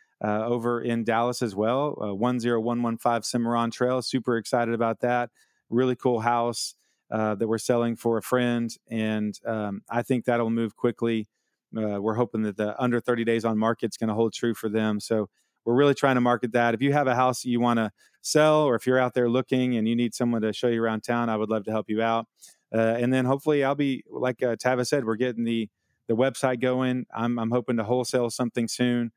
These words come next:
and get into another flip once we clean this one up. I take a little breath, maybe go to Mexico and just, like, kind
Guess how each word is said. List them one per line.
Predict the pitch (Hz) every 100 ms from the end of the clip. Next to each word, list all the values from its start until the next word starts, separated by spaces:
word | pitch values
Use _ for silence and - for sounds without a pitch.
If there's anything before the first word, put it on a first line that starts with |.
| _ _ _
and | 107 107 107 104 _
get | 113
into | 123 120 127
another | 123 123
flip | - 139 143 -
once | 120 -
we | 117
clean | - 127
this | 123 -
one | 117
up. | 123 127
I | 117
take | 110 127
a | 120
little | 123
breath, | 110 120 127 123 _ - - -
maybe | 123 135
go | 123
to | 135
Mexico | 123 123 - 123 131 127
and | 123
just, | 113 -
like, | 120 -
kind | 123 120 113